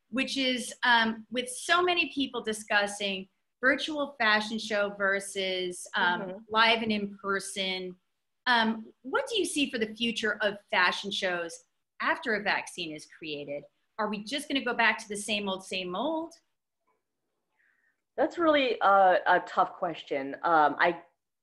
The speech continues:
Speaker 2: don't imagine it's ever going to be the same. Um, even after this all happens,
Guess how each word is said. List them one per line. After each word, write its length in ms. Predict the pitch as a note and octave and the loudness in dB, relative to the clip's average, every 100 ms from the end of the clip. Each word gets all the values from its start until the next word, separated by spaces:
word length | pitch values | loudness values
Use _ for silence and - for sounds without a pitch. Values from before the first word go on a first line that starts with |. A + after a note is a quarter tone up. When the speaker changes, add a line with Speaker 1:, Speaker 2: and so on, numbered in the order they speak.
| _ - | _ 4
Speaker 2:
don't 340 | A3+ D4 C4 | 6 6 4
imagine 500 | G#3 E3 F#3+ A#3+ A3+ | 4 4 6 4 2
it's 180 | G3 - | 0 -2
ever 240 | F#3 F3+ F#3+ | -2 0 2
going 240 | F3+ F3 | 2 0
to 80 | E3+ | -4
be 140 | F3 | -4
the 120 | D#3 D#3+ | -4 -4
same. 360 | D#3+ A#2+ C3 - _ - | -6 -8 -12 -18 _ 2
Um, 640 | F3 E3 D#3 D3 C#3 C3 - _ | 4 6 6 4 0 -8 -16 _
even 300 | G#3 G#3 - - | 0 2 4 4
after 300 | A3 C4+ G3 | 4 4 2
this 160 | E3 | 2
all 120 | E3 D3+ | 4 2
happens, 600 | D3 C#3+ D3+ D3 D#3 | 0 -2 -2 -6 -10